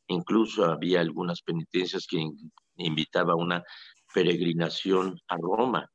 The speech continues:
este, y para cumplir con esa penitencia, y había diferente tipo de penitencias. Ya en tiempo de Martín Lutero, eh, él considera que, eh, perdón, no,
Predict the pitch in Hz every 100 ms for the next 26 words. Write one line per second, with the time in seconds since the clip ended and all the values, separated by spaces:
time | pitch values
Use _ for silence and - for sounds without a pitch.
0 | _ _ _ _ - _ 98 87 - 85
1 | 82 76 - 87 80 80 - - 80 78
2 | 85 76 90 92 90 - - 85 82 95
3 | 78 80 76 120 123 - 85 73 71 _
4 | - _ - 104 139 110 90 92 85 85
5 | - 80 78 - 76 71 76 69 78 -
6 | - _ _ - - _ 123 139 147 143
7 | 135 110 101 90 117 120 110 107 85 85
8 | 85 _ _ _ _ - 90 85 82 -
9 | 101 95 110 107 110 95 101 - 107 120
10 | - _ _ _ _ _ - - 90 -
11 | 110 92 90 82 87 98 90